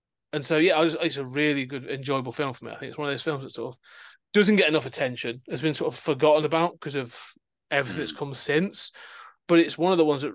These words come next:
Speaker 1: you know, everyone talks about Blade as sort of setting the, the, the template, but the success of Blade Two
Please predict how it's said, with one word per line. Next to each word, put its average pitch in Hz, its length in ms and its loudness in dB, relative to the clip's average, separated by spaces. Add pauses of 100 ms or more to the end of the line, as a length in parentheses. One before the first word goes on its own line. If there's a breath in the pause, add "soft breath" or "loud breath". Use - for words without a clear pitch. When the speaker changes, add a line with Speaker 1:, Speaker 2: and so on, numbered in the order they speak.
(120)
Speaker 1:
you - 140 -10
know, 104 120 -10
everyone 165 240 -2
talks 170 160 0
about 131 200 -2
Blade 147 540 4
as 127 160 -6 (160)
sort 311 260 2
of 160 60 -4
setting 170 240 0
the, 143 160 -6
the, 135 140 -10 (200)
the 143 60 -14
template, 165 540 -4
but 120 100 -12
the 143 80 -4
success - 400 0
of 135 140 -6
Blade 143 360 2
Two 143 480 2